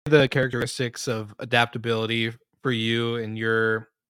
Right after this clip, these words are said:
upbringing and career path and kind of journey just through everything, uh, would you say that has been something that has stuck with you for a long time, or is that something you had to learn kind of as you got into this business?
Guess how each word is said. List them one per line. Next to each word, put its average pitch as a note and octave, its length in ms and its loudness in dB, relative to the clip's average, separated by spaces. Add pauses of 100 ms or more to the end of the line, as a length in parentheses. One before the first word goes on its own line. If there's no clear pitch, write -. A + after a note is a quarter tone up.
upbringing D#3+ 560 2
and A2 180 -8
career B2+ 640 -2
path B2 460 -2
and G#2+ 360 -10
kind B2 160 -6
of A2+ 80 -6
journey A#2 300 -4
just A2 260 -10
through A2+ 380 -6
everything, A#2 680 -4 (560)
uh, A#2 280 2
would B2 160 -4
you C3 60 -4
say C#3 220 0
that B2 320 0 (140)
has B2 480 -2 (100)
been A#2+ 240 -2
something A2+ 840 -6 (200)
that A2+ 100 -2
has A#2+ 180 -4
stuck B2 280 -4
with A#2 180 -8
you A#2+ 400 -6 (120)
for B2+ 140 -4
a A#2 60 0
long A2+ 220 0
time, C3 380 -2
or A#2+ 100 -2
is A2+ 100 -4
that A#2+ 100 -6
something A#2 200 -6
you G#2+ 100 -4
had A2 100 -4
to G#2 80 -8
learn A2 340 -6
kind G#2+ 200 -8
of G2+ 80 -8
as G#2 180 -8
you G#2+ 80 -8
got G#2 120 -6
into G2+ 120 -18
this G#2 160 -12
business? - 460 -14